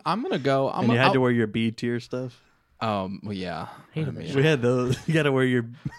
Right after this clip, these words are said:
Speaker 1: Dude, I had, like, boxers that didn't fit, and, like, when all the boxers that did fit were dirty, I had to wear, like, boxers that were, like, fucking skin tight on my quads.
Speaker 3: <laughs>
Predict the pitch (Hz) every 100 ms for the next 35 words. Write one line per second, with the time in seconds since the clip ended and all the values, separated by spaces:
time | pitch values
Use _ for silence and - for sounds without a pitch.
0 | - 120 139 113 131 180 170 143 110 98
1 | 117 139 131 120 113 117 107 113 120 113
2 | 107 110 110 101 104 107 117 107 98 104
3 | 101 127 107 107 101 98 120 117 113 107
4 | 107 107 104 107 113 101 107 - 113 113
5 | 107 107 104 107 - 110 104 107 104 104
6 | - - - _ - 135 135 135 123 127
7 | 110 104 95 - 98 95 95 - 101 95
8 | 95 98 - 269